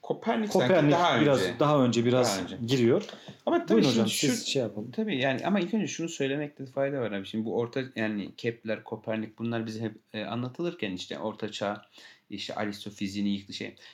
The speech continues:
Speaker 1: Yani sanki bu adamlar hani o, oraya da şey yapalım. Bunlar bir geçiş süreci böyle. Hop biz çıkıyoruz kardeş. Buna tamamen
Speaker 2: Yıktık
Speaker 1: karşı.
Speaker 2: Aristo'yu
Speaker 1: Yıktık
Speaker 2: gibi.
Speaker 1: yani ben şunu buldum yıktı gitti. Böyle bir durum yok. E, zaten Kopernik'in,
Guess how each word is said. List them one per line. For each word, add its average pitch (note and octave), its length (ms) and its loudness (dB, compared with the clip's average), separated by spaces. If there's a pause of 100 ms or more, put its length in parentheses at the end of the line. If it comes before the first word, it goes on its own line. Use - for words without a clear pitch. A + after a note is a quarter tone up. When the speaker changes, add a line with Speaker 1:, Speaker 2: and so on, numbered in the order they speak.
(120)
Speaker 1:
Yani G#3 140 -4
sanki F3+ 360 -2
bu D#3+ 100 2
adamlar E3 340 0
hani C3 320 -2 (120)
o, C#3 200 -4
oraya D#3 240 0
da C#3 80 2
şey - 140 -4
yapalım. G2+ 300 -6
Bunlar D3 300 -2
bir A#2+ 120 -2
geçiş A2+ 300 0
süreci F#2 460 -8
böyle. A2+ 300 0
Hop - 280 -2 (100)
biz C3 260 -4
çıkıyoruz C#3 440 0
kardeş. A2 400 -2
Buna B2 220 -4
tamamen A#2+ 380 -2
Speaker 2:
Yıktık C#3+ 180 2
Speaker 1:
karşı. A#2+ 240 4
Speaker 2:
Aristo'yu D3 400 6
Speaker 1:
Yıktık - 300 6
Speaker 2:
gibi. C#3+ 100 6
Speaker 1:
yani C#3+ 220 4
ben D#3+ 140 6
şunu D3+ 300 4
buldum D3+ 260 4
yıktı D#3+ 260 2
gitti. C#3 440 -4
Böyle D#3 260 0
bir D#3 120 -8
durum B3+ 240 4
yok. A#2+ 200 2 (300)
E, C3 420 2
zaten F3+ 420 0
Kopernik'in, F#3+ 680 2